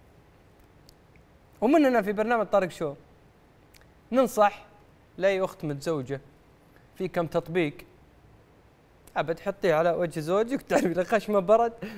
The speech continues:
تدري إنه صادق ولا كذاب. وبالمثل الرجال ما له داعي يقول لك: "احلف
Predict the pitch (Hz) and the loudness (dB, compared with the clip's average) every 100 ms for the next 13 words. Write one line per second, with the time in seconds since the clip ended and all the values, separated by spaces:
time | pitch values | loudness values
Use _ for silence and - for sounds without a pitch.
0 | 156 - 165 185 180 175 220 175 147 135 | -14 -8 -4 -2 -2 2 0 0 -4 -4
1 | 123 131 127 156 - 349 339 214 208 185 | -6 -8 -4 -6 -4 -2 0 2 0 2
2 | 220 240 - - - - - - _ _ | 0 0 -8 -20 -20 -20 -20 -20 _ _
3 | - 208 208 277 311 311 320 220 196 220 | -2 2 2 4 2 4 6 6 4 4
4 | 208 208 202 220 208 196 | 4 0 0 0 0 -2